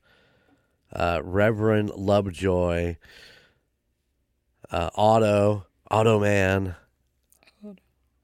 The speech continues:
Speaker 1: Leonard, Lenny Leonard, damn, Scratchy, Kang. He's done a shit ton of them, didn't he? I'm trying to think, um,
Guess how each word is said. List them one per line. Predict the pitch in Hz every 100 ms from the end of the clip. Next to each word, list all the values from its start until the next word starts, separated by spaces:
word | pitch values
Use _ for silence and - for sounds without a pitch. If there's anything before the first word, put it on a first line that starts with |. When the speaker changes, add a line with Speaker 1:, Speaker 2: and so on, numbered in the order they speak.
| _
Speaker 1:
Leonard, | 98 98 107 110 104 -
Lenny | 95 101 117 123 110
Leonard, | 90 104 110 107 104 104 _ - - - _ _ _
damn, | - 95 131 90 76 _ _
Scratchy, | - - 98 110 - 110 107 98 _
Kang. | - 92 90 107 104 107 101 _ _ _ _ _ _ _ _ _ _ _ _
He's | - 107
done | 135
a | 82
shit | - - 117
ton | 98 85
of | 82
them, | 82
didn't | 85 85
he? | 78 _ _ _ _ _ _ _ _ _ _ _ _ _ _ _ _ _ _ _ _ _ _ _ _ - - - -
I'm | - 139
trying | - 185 202
to |
think, | 135 - 120 107 -
um, | 107 107 98 90 80